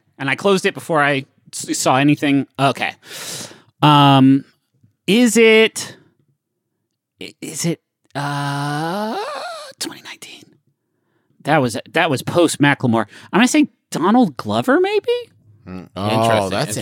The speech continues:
Speaker 2: interesting.
Speaker 3: interesting pick, 'cause I was gonna say Kendrick Lamar.
Speaker 2: Ooh, interesting, interesting.
Speaker 3: He was big. He was, he, he was, I remember he was having a good run around
Speaker 2: Okay,
Speaker 3: then.
Speaker 2: you know, uh, going with the same, I'm gonna put a picture here.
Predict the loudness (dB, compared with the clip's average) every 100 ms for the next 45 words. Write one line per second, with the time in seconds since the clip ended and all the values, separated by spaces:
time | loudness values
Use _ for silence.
0 | -6 -4 -6 -6 -6 -10 -10 -8 -8 -8
1 | _ -14 -6 -6 -4 -8 -8 -12 -14 -16
2 | -16 -16 -14 -12 -12 -12 -16 -20 -16 -14
3 | -14 -14 -14 -14 -14 -12 -12 -14 -18 -20
4 | _ -6 -6 -4 -6 -6 -6 -10 -12 -12
5 | -16 -12 -12 -10 -10 -10 -10 -12 -12 -12
6 | -12 -10 -10 -12 -12 -14 -14 -14 -12 -12
7 | -12 -10 -4 -4 -4 -6 -4 -4 -6 -6
8 | -6 -6 -2 -2 0 -4 -4 -6 -6 -6
9 | -8 -10 -12 -8 -8 -6 -6 -2 0 0
10 | -2